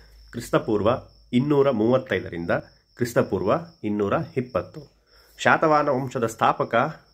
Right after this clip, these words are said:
ಸಿಮ್ಮುಖ. ನೋಡಿ, ಶಾತವಾಹನರು ಅಂದ್ರೆ, ಶಾತ ಅಂದ್ರೆ ವೇಗವಾದ, ವಾಹನ ಅಂದ್ರೆ ಕುದುರೆ. ವೇಗವಾಗಿ ಓಡುವಂತಹ ಕುದುರೆಯನ್ನ ವಾಹನವನ್ನಾಗಿ ಹೊಂದಿದಂಥವ್ರು ಯಾರು? ಶಾತವಾಹನರು. ಇವರ ರಾಜಲಾಂಛನ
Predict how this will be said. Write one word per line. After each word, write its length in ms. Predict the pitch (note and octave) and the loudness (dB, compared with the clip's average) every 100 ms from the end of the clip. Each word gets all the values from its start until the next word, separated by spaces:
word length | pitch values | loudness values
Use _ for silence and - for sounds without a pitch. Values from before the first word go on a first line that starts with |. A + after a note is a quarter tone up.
| _ _ _ | _ _ _
ಸಿಮ್ಮುಖ. 440 | - D#3 C#3+ G#2+ - - - _ _ | -2 0 2 0 -4 -10 -16 _ _
ನೋಡಿ, 220 | B2+ G#2+ - - - _ | 2 2 2 -10 -20 _
ಶಾತವಾಹನರು 800 | - C3+ E3+ D#3 C3 B2+ A2 F2+ | 2 4 4 4 2 0 -2 -4
ಅಂದ್ರೆ, 500 | F2 G#2+ C#3 D#3 - _ _ _ | -2 0 2 0 -8 _ _ _
ಶಾತ 400 | - - G#2 G#2 | -12 -2 0 2
ಅಂದ್ರೆ 340 | A2 G#2 G2+ F#2+ | 0 2 2 2
ವೇಗವಾದ, 560 | F2 G2+ A2+ A#2 A#2 C3+ F3 E3+ - _ _ _ _ _ _ | 2 2 4 4 4 2 0 -4 -14 _ _ _ _ _ _
ವಾಹನ 300 | A2 C3+ B2 | 4 4 4
ಅಂದ್ರೆ 200 | G2+ C3 | -2 -4
ಕುದುರೆ. 540 | F#3+ G3 E3 G2 - - _ _ _ _ - | -4 0 2 0 -2 -14 _ _ _ _ -2
ವೇಗವಾಗಿ 680 | G#2+ D3 D#3 C#3 C3+ C#3+ E3 | 4 4 6 2 2 2 0
ಓಡುವಂತಹ 580 | C3 B2 C3+ B2 A2+ B2+ | 2 2 2 2 0 -6
ಕುದುರೆಯನ್ನ 640 | B2+ B2+ D#3 E3+ B2+ A2+ | -2 2 4 6 4 2
ವಾಹನವನ್ನಾಗಿ 960 | C3+ C#3+ G#2 B2 C3+ A#2+ A2 F#2+ G#2 | -2 0 2 2 2 -2 -2 -2 -4
ಹೊಂದಿದಂಥವ್ರು 520 | C3 G2 F#2+ F#2 F2+ F2+ | -4 -2 -2 -2 -2 -2
ಯಾರು? 420 | E2+ C#3+ A#3 - | 0 0 -2 -6
ಶಾತವಾಹನರು. 880 | - G2+ F#2 E2 E2 F2 F#2+ F3+ - _ _ _ - | 0 2 2 -2 -4 -4 -4 -4 -6 _ _ _ -2
ಇವರ 400 | A#2 B2+ A2+ G2+ | 2 4 4 2
ರಾಜಲಾಂಛನ 640 | A2 D3+ D#3 C#3 B2+ D3 | 2 2 2 0 -2 -4